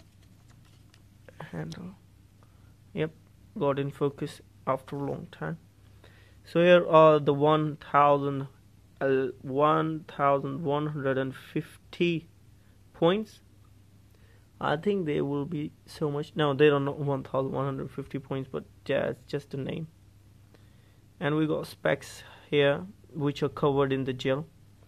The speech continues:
Sorry for that once again. But that's all we got in a Core i five forty-five ninety C P U. We got the same stuff in almost all C P Us Intel provide. They go, they give us stupid heatsink with them. Like, it's quite good, but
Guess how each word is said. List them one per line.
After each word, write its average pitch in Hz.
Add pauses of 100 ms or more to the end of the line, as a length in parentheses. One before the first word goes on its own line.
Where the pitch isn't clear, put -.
(360)
Sorry 135
for 135
that 143
once 135
again. 143 (800)
But 156
that's 160
all 185
we 165
got 156
in 147
a 139
Core 147
i 135
five 139
forty-five 139
ninety 143
C 143
P 143
U. 156 (380)
We 185
got 180
the 165
same 185
stuff 170
in 151
almost 156
all 160
C 156
P 147
Us 139
Intel 139
provide. 139
They 143
go, 143 (560)
they 160
give 160
us 156
stupid 160
heatsink 139
with 135
them. 139
Like, 160
it's -
quite 208
good, 160
but -